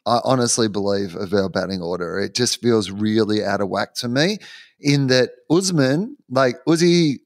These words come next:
I think Uzi's playing the role that Uzi's meant to play, which is you want an opener who's gonna bat for as long as he possibly can. That's one of the opener's jobs, and he is doing that job particularly well.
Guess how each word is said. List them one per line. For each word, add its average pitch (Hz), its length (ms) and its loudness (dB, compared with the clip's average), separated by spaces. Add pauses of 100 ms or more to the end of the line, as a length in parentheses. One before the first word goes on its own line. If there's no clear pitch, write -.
(640)
I 185 160 4
think 196 220 0
Uzi's 170 280 0
playing 143 240 0
the 127 80 -4
role 127 200 2
that 113 100 0
Uzi's 107 300 0
meant 120 220 0
to 95 60 -10
play, 71 280 -12
which 107 200 -2
is 113 260 0 (240)
you 127 120 0
want 120 180 2
an 113 100 -2
opener 123 520 0 (260)
who's 123 160 2
gonna 117 220 2
bat 120 320 0
for 113 160 2
as 107 100 0
long 113 160 2
as 104 80 -2
he 110 100 -2
possibly 104 480 -4
can. 95 220 -8 (240)
That's 175 240 0
one 165 180 2
of 151 140 0
the 135 120 2
opener's 123 440 0
jobs, - 480 -4
and 120 160 0
he 147 160 2
is 143 140 2
doing 131 240 0
that 120 180 2
job 117 400 2 (540)
particularly 160 580 2
well. 104 380 -4